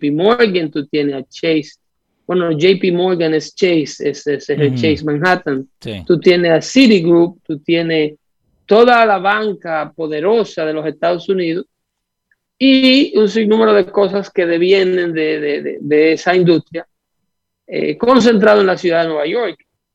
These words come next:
Speaker 1: Pero esos son talentos y men-, mentes prodigiosas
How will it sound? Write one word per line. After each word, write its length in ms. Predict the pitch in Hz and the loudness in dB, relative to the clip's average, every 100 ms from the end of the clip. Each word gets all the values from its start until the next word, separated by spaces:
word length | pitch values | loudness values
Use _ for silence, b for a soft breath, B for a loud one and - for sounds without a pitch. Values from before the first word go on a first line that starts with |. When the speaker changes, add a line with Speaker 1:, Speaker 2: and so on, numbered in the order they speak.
| _ | _
Speaker 1:
Pero 540 | 220 233 214 202 214 _ _ _ _ | 0 2 4 2 -2 _ _ _ _
esos 300 | 196 190 208 | -8 -6 -2
son 220 | 226 226 | 0 2
talentos 920 | 202 185 185 240 294 - 208 202 - _ | 2 2 4 2 0 -2 -4 -6 -14 _
y 100 | 180 | -12
men-, 440 | 165 160 170 160 - | -8 -6 -6 -6 -4
mentes 520 | 165 175 202 202 185 | -2 0 2 0 0
prodigiosas 840 | 180 165 165 180 233 220 180 170 | 0 0 2 4 4 2 -2 -10